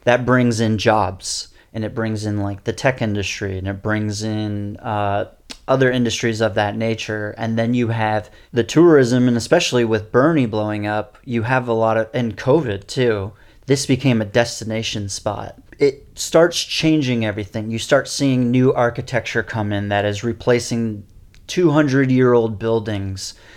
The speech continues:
You start seeing ways of thinking that are different than, than you. And, you know, I love s-, I love a lot of that, most of it. But in terms of, like, your average Vermonter, a lot of people hate that because they start introducing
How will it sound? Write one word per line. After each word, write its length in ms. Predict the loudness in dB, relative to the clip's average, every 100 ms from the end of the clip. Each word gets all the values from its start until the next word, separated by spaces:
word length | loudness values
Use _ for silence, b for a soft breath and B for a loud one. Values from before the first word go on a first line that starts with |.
| B B -2
You 120 | -2
start 360 | 2 4 4 2
seeing 640 | 0 2 4 4 0 0
ways 360 | 4 4 4 0
of 140 | -6
thinking 540 | -6 -2 -2 0 -2 0
that 140 | 0
are 100 | -2
different 560 | -2 -4 -2 -4 -4 -4
than, 640 | -4 -2 -4 -4 -6 -8 b b b b b b
than 240 | 0 2 2
you. 400 | 2 0 0 0
And, 460 | 0 0 -2 -6 -14 -12
you 120 | -4
know, 200 | -2 -2 -6 B B _ -10
I 60 | -2
love 200 | 2 2
s-, 200 | 0 -4
I 60 | 0
love 240 | 2 2
a 40 |
lot 440 | 2 4 2 0 -12 _
of 180 | -6 -4
that, 220 | -2 -4
most 280 | -4 -4 -6
of 80 | -6
it. 140 | -6
But 240 | 0 0 0
in 80 | 0
terms 300 | 0 2 0
of, 100 | 0
like, 160 | 0
your 140 | 0 0
average 340 | 0 2 0
Vermonter, 480 | -4 -2 -2 0 0
a 120 | 2
lot 200 | 2 2
of 80 | 0
people 260 | -6 -6
hate 300 | -2 0 2
that 220 | 0 -4 -6
because 320 | -4 -4 -4
they 80 | -6
start 340 | 0 0 0
introducing 800 | -4 -4 0 0 0 -2 -2 -4